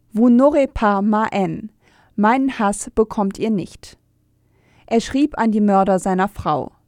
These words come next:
„Freitagabend habt ihr das Leben eines außerordentlichen Wesens geraubt,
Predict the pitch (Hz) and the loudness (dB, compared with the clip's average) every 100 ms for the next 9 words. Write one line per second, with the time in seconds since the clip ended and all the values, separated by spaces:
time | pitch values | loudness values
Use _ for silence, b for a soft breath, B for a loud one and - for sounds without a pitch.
0 | _ _ _ _ _ - 226 262 277 240 | _ _ _ _ _ -4 0 0 0 -6
1 | - 202 214 208 - 233 - 208 208 208 | -2 0 0 -4 -6 -6 -2 -2 -2 0
2 | 214 226 202 190 196 - 226 262 254 - | 0 0 -2 -4 -4 -2 -2 -2 -2 0
3 | 196 202 196 190 - 196 202 185 165 - | 0 -2 -6 -6 -4 -2 0 -2 -4 -12
4 | - 170 160 156 - - | -10 -4 0 0 -2 -18